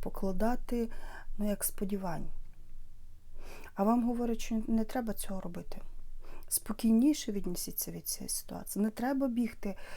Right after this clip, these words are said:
навпередки, на випередки кудись. М, так само, і знаєте, е, якщо ви почали спілкуватися з якою людиною,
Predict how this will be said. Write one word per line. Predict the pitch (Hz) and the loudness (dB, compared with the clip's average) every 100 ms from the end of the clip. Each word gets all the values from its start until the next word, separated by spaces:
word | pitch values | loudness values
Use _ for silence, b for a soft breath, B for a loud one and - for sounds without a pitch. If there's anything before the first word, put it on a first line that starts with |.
| B B | B B
навпередки, | 196 202 - 196 190 - 185 | 0 0 0 0 0 -2 -2
на | 185 190 | 2 4
випередки | 190 214 196 185 - - | 6 6 4 -2 -4 -8
кудись. | - 175 160 - B B B B | -6 -4 -4 -4 B B B B
М, | 190 190 190 | 0 2 2
так | 208 247 - | 2 2 2
само, | 233 240 220 | 2 4 4
і | 196 | 2
знаєте, | 202 220 214 202 196 185 - - - - - - - - - - | 2 2 2 0 0 0 -4 -12 -14 -14 -14 -14 -16 -16 -8 0
е, | 180 | 2
якщо | 180 180 226 | 2 2 2
ви | 220 | 2
почали | 208 196 196 196 | 0 -2 0 -2
спілкуватися | - 190 185 180 - - | -2 -6 -4 -6 -4 -4
з | 175 | -4
якою | 180 180 170 | -4 -4 -4
людиною, | 170 175 277 285 | -2 2 4 4